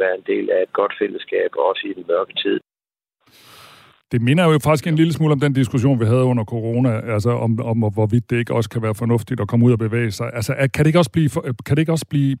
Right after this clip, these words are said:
Speaker 2: blive for surt, altså at, øh, at alt skal lukke og alt muligt andet? Altså, kan der ikke også være noget i, i,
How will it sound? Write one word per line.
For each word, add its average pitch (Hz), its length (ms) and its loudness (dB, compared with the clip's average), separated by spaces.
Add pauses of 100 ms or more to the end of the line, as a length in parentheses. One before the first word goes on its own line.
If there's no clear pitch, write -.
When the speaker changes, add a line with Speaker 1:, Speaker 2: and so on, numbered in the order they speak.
Speaker 2:
blive 139 240 0
for 147 80 2
surt, 143 520 4 (520)
altså 120 360 2
at, 120 260 -2
øh, 113 360 4 (680)
at 127 140 -2
alt 156 180 2
skal 147 200 0
lukke 170 560 4
og 135 120 4
alt 160 120 -2
muligt 151 340 0
andet? 143 260 0
Altså, 127 220 0 (180)
kan 170 100 0
der 175 40 4
ikke 180 120 2
også 170 120 0
være 175 180 0
noget 180 220 2
i, 156 400 0
i, 147 60 0